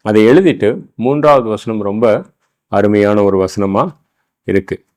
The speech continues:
மூணும் நாலும், அதை படிக்கிறேன். "நீங்களும் எங்களோடே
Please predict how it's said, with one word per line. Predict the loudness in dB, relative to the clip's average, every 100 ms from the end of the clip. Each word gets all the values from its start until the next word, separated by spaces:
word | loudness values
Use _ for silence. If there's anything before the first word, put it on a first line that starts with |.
| _ _ _ _ 0
மூணும் | 2 4 2
நாலும், | 2 2 0 -4 -10 _
அதை | -14 -10
படிக்கிறேன். | -6 -4 -4 -6 -8 _ _ _ _ _ _ _ _ _ _ _ _ -4
"நீங்களும் | 2 4 6 6 4 2 -2 -18 _ _ _ _ _ _ _ _ -2
எங்களோடே | 2 4 6 8 8 6 4 0